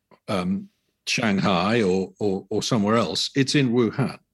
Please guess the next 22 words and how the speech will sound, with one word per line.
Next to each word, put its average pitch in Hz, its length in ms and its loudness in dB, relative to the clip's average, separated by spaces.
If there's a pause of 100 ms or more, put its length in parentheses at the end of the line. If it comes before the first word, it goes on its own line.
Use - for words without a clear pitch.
(800)
Uh, 135 280 0
it's - 140 -6
called 190 240 6
the 170 80 4
Wuhan 123 400 4
Institute 98 560 -2
of 95 120 -4
Virology. 87 640 -2
It's 143 220 -2
the 143 160 4
only 180 400 6
lab 113 360 0 (120)
in 101 240 0
China 101 380 0
with 95 220 -2
a 95 400 -2
level 101 280 -2
four 139 400 2
lab, 82 300 -6
which 95 220 -8
is - 80 -6
the - 140 -8